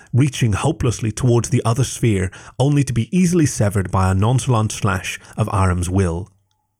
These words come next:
The other, thin and quiet, hidden, sliding obscured along the length of Aram's own channeling,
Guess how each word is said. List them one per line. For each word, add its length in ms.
The 160
other, 380
thin 440
and 260
quiet, 520
hidden, 380
sliding 440
obscured 580
along 240
the 80
length 340
of 160
Aram's 380
own 220
channeling, 480